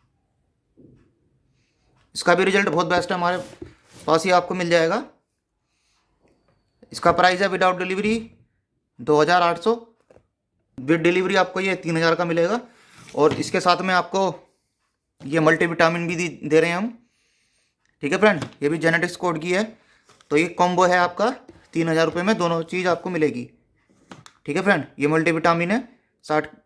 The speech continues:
सॉफ्ट जेल इसमें मिल जाते हैं आपको। ठीक है फ्रेंड, इसकी एमआरपी भी मैं आपको दिखा देता हूँ,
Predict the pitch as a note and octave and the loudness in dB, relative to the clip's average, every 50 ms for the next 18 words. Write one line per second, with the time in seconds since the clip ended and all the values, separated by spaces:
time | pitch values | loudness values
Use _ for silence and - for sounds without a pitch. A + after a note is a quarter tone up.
0 | _ _ _ _ _ _ _ _ _ _ - - D3+ D3+ C#3 D#3 E3 E3 E3 D#3+ | _ _ _ _ _ _ _ _ _ _ 0 2 2 4 6 4 4 4 4 0
1 | F3 E3 D#3+ D#3+ D#3+ D#3 D3 E3 E3 D#3+ D#3+ - - A3 A#3 A3+ - _ _ _ | -2 -2 0 0 0 0 0 -2 -4 -6 -6 -6 -6 -6 -6 -8 -12 _ _ _
2 | _ _ _ _ - - - - - - - - - - - - _ _ _ _ | _ _ _ _ -20 -18 -18 -16 -16 -16 -14 -14 -16 -16 -18 -20 _ _ _ _
3 | _ _ - - - - - - - - - - - - - _ - - - - | _ _ -20 -20 -20 -18 -16 -14 -10 -10 -10 -10 -10 -12 -14 _ -12 -12 -12 -14
4 | - _ _ _ _ _ - - - D#3 E3 F#3+ F3 D#3+ C3+ B2 A#2 - _ _ | -18 _ _ _ _ _ -14 -8 -4 -4 -4 -2 -2 -2 -2 -4 -6 -12 _ _
5 | _ _ _ - - _ _ - - - - - - - - - - - - - | _ _ _ -20 -20 _ _ -20 -20 -16 -14 -6 -2 -2 -2 0 -2 -4 -6 -10
6 | - - - - - E3 E3 D#3 D#3+ D#3+ D#3 E3 E3 D#3+ E3+ E3+ E3+ E3 C3+ - | -16 -12 -8 -4 0 0 2 4 4 2 2 0 -2 -2 0 0 0 0 0 0
7 | E3+ D#3+ D3+ D#3+ D#3 D3+ D3+ E3+ F3 G3+ | -2 -2 0 0 0 0 0 -2 -4 -4